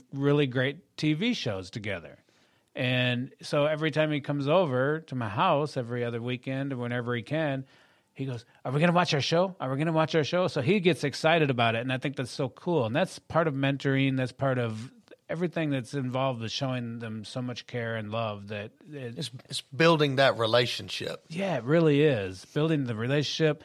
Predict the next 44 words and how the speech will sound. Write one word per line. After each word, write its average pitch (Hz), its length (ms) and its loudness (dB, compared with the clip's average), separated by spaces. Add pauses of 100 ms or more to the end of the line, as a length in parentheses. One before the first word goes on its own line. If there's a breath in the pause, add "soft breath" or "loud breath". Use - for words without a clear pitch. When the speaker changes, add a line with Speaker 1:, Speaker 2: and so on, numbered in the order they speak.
(280 loud breath)
Speaker 1:
Um, 123 420 -4 (100)
my 160 180 -2
grandson 147 420 4
is 113 120 -4
so 147 200 2
smart, 135 520 4
and 123 440 -2 (100)
we, 156 260 -6
we 156 160 4
actually 139 480 2
are 147 120 -8
both 120 280 -2
like 117 240 0
sci-fi, 101 560 -4
so 110 180 -6
of 101 160 -6
course 107 300 -8
I 110 140 -6
won't 107 220 -8
even 104 220 -8
get 107 140 -4
into 104 180 -4
what 110 160 -4
we're 104 120 -6
watching, 110 420 -4
but 107 100 -6
it's 107 160 -10
a 120 60 -8
lot 127 300 0
of 113 80 -6
fun, 135 420 -2 (340 soft breath)
and 123 240 -2
we 120 120 -2
really, 131 340 6
really 123 260 4
enjoy 113 400 0
it 101 280 -4
to 131 100 -6
the 110 80 -6
point 131 280 -2
where, 120 420 -2 (140)
yeah, 117 200 -2
I 165 60 2
didn't, 170 340 -2